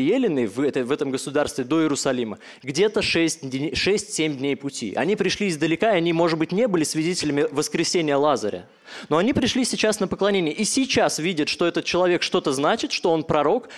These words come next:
что он делает правду. И они пришли, это необыкновенная Пасха какая-то. Она начинается с переворота всех лавок и столов миновщиков.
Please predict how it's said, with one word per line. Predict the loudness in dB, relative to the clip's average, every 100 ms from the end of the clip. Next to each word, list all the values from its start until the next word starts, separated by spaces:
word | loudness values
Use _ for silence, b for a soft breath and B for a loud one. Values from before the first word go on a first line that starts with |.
| B
что | 0
он | 0
делает | 2 4 4 2
правду. | 2 2 2 0 -2 -8 _ _ _ _ _ _ _ _ _ _ _ _ _ _ _ _ _ _ _ _ _ _ _ _ _ _
И | -2 2
они | 2 0
пришли, | 0 0 0 2
это | 2 4
необыкновенная | 2 2 2 2 2 2 -2
Пасха | 0 0 0 -4 -4
какая-то. | -2 0 0 0
Она | 0
начинается | 0 0 0 0 0
с | -4
переворота | 0 2 4 4 4 0
всех | 0 0 2
лавок | 2 2 0
и |
столов | -2 0 0 0
миновщиков. | -4 -2 -4 -4 -6